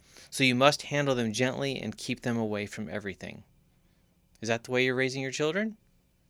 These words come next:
That's as interesting to think about, um, with how you protect them and or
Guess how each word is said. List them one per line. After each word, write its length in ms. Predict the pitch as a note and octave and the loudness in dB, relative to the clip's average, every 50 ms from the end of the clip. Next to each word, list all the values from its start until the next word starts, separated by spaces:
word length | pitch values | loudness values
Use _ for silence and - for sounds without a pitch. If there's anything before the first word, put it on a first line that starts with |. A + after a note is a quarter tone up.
| _ _ _ | _ _ _
That's 240 | - G#2+ B2 - - | -2 -2 -2 -2 -2
as 140 | A#2 G2+ - | -6 -6 -4
interesting 400 | F#2+ A#2 A2+ B2 - - B2 A2 | -4 -4 -4 -4 -4 -4 -6 -6
to 80 | G#2 | -4
think 200 | - C3+ B2+ B2+ | -4 -6 -4 -2
about, 300 | B2+ G#2 G2+ F#2 - - - _ _ _ _ _ - - - - - - - _ - | -2 -2 -2 -4 -6 -8 -16 _ _ _ _ _ -20 -20 -20 -20 -20 -20 -20 _ -8
um, 360 | G#2+ G#2 G#2 G2+ G2+ G2+ G2+ A2+ | -6 -4 -4 -4 -4 -6 -8 -10
with 100 | A2 G2+ | -12 -10
how 360 | - - - - B2 B2+ B2+ | -8 -6 2 6 8 8 8
you 300 | C3 B2 A#2+ A#2 A#2 A2 | 6 4 4 2 2 2
protect 500 | G#2+ - - - - - - C#3+ C#3 - | 0 -4 -12 -12 -2 2 2 2 2 2
them 240 | - B2+ A#2+ A#2+ B2 - | -2 -4 -2 -2 -2 -2
and 180 | G#2+ A2 A2 | -2 -2 -2
or 200 | A2 G#2+ G#2+ - | -2 -2 -2 -2